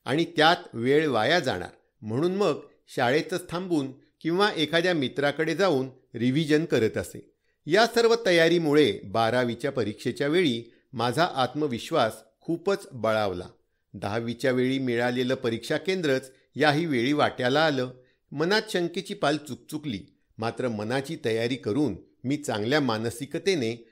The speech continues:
बारावीचे पेपर्स दिले. एकोणीसशे अठ्ठ्याण्णवमध्ये मी स्थानीय कॉलेजमधून पहिल्या श्रेणीतून बारावी उत्तीर्ण झालो. आमच्या घरची परिस्थिती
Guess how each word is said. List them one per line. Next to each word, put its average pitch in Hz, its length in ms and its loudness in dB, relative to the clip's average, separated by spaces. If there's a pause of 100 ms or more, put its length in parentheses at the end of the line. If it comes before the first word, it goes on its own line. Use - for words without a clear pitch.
(140)
बारावीचे 120 640 0
पेपर्स 113 560 -8
दिले. 117 280 -8 (340)
एकोणीसशे 131 400 0
अठ्ठ्याण्णवमध्ये 151 880 2 (280)
मी 160 180 -2
स्थानीय 175 520 0
कॉलेजमधून 131 760 0 (360)
पहिल्या 131 380 4
श्रेणीतून 117 600 -2 (220)
बारावी 110 640 -2
उत्तीर्ण 113 460 -6
झालो. 85 280 -10 (560)
आमच्या 165 320 0
घरची 175 320 0
परिस्थिती - 720 -2